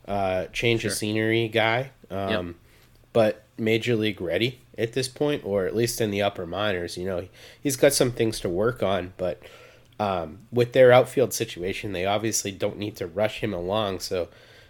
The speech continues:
Speaker 1: it seems like, at least, that the preference h-, across baseball, uh, recently has been to avoid those low minors guys and to have a preference for the high minors guys. It's just something we've seen recently.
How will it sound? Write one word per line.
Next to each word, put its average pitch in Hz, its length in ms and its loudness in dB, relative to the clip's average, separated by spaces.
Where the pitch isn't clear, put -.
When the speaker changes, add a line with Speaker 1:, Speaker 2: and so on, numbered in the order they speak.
Speaker 1:
it 123 200 -2
seems 156 500 2
like, 160 420 2
at - 160 -2
least, 160 300 2
that 131 160 0
the - 60 0
preference 127 760 -2
h-, 110 160 -4
across 117 520 0
baseball, 123 760 2
uh, 101 400 -4
recently 117 640 -4
has 104 240 -4
been 98 360 -4
to 107 180 -4
avoid 101 420 0
those 117 220 4
low 123 160 4
minors 120 440 2
guys 127 460 -2
and 101 280 -6
to 92 280 -8
have 95 220 -2
a 92 40 -4
preference 127 540 -6
for - 180 -2
the 117 100 0
high 113 200 -2
minors 123 400 -2
guys. 139 320 0
It's 104 120 -10
just - 200 -8
something - 200 -6
we've 104 220 -4
seen 120 300 -4
recently. 131 580 -4